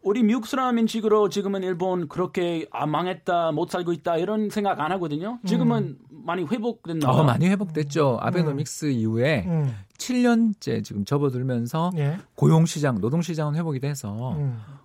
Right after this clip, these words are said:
Speaker 3: 어, 최근에 졸업하고 있는 대학생들 같은 경우에는 한 사람당 두세 군데 이상 이미 합격이 된 상황에서 어디를 갈까 고민할 정도로
Speaker 2: 그렇군요.
Speaker 3: 밀레니얼 세대들 중에서 일본 밀레니얼 세대들이 제일 지금은 잘 나간다 이렇게 볼 수
Speaker 2: 음.
Speaker 3: 있는데
Speaker 1: 어.
Speaker 3: 근데도 흥미로운 것은 임금이 안 올라요.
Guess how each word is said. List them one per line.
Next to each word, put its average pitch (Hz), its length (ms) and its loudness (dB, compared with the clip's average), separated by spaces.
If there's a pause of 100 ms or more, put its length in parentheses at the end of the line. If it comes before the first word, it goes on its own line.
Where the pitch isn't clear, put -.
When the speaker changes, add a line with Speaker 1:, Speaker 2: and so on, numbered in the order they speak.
Speaker 3:
어, 127 200 -2
최근에 240 400 2
졸업하고 185 440 2
있는 156 160 -2
대학생들 165 420 -4
같은 143 240 -8
경우에는 135 440 -6 (440)
한 185 160 -2
사람당 165 680 0
두세 135 240 0
군데 208 260 0
이상 135 380 -4 (540)
이미 147 340 -2
합격이 170 480 0
된 151 160 -2
상황에서 156 480 -4
어디를 175 320 2
갈까 156 520 -2
고민할 117 360 -2
정도로 117 480 -2 (160)
Speaker 2:
그렇군요. - 500 -14 (180)
Speaker 3:
밀레니얼 185 520 6
세대들 170 640 0
중에서 170 380 -2
일본 135 320 0
밀레니얼 170 440 4
세대들이 147 500 0
제일 123 320 0
지금은 113 360 -2
잘 95 140 -4
나간다 117 440 2
이렇게 139 180 -2
볼 160 140 0
수 151 100 -2
Speaker 2:
음. 123 40 0
Speaker 3:
있는데 135 360 0
Speaker 1:
어. 110 440 -10
Speaker 3:
근데도 226 400 4
흥미로운 190 520 2
것은 143 340 -4
임금이 156 360 4
안 76 100 -6
올라요. 80 340 -12